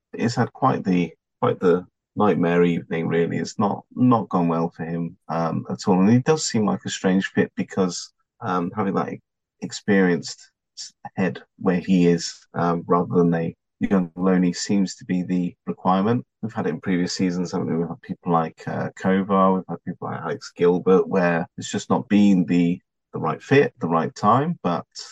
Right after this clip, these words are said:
all said and done, they've gone on to do bigger and better things. Um, we had Jake Cade a couple of years ago as well, who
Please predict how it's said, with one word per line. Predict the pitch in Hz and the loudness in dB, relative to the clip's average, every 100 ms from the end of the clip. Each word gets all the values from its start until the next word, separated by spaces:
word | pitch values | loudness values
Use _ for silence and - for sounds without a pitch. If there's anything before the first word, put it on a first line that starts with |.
| - _ _ _ - | -20 _ _ _ -14
all | - 71 | -12 -10
said | - 123 | -10 -10
and | 80 | -6
done, | 95 110 123 | -2 0 0
they've | 90 - | -2 -4
gone | 87 | -4
on | 85 90 | -2 -4
to | - - | -8 -6
do | 82 82 85 _ _ _ | -4 -2 -6 _ _ _
bigger | 92 85 | -6 -2
and | 87 | 0
better | - - - | -2 -4 -4
things. | 110 127 180 - - - _ - | 0 0 0 -6 -14 -18 _ -6
Um, | 85 85 85 85 87 | -2 0 0 -2 -4
we | - | -6
had | 87 85 | -4 -2
Jake | - 69 | -2 -2
Cade | - 85 92 | -2 -2 -2
a | - | -4
couple | - - 92 | -8 -6 -4
of | |
years | 90 90 - | -2 -4 0
ago | 92 | 2
as | 90 92 | 2 0
well, | 95 92 101 - | 0 0 0 -2
who | 82 82 | -6 -6